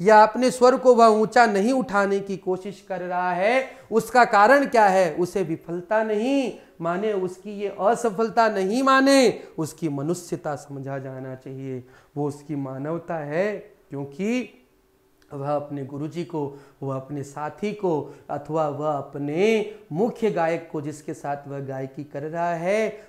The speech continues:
उसकी आवाज से अपनी आवाज को ऊपर उठा करके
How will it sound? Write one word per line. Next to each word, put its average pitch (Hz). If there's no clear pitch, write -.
उसकी 160
आवाज 156
से 185
अपनी 196
आवाज 156
को 151
ऊपर 165
उठा 139
करके 185